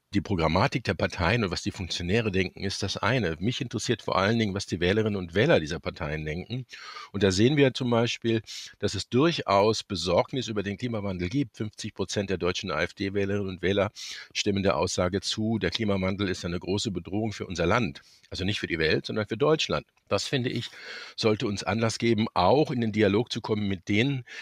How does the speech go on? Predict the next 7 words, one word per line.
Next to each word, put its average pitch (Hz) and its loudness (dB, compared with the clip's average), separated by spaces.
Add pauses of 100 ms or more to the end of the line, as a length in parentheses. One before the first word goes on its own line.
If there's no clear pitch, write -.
(400)
die 120 2
noch 104 4
nicht 117 2
ganz 107 2
verbohrt 107 4
sind. 156 0 (420)
Denn 165 2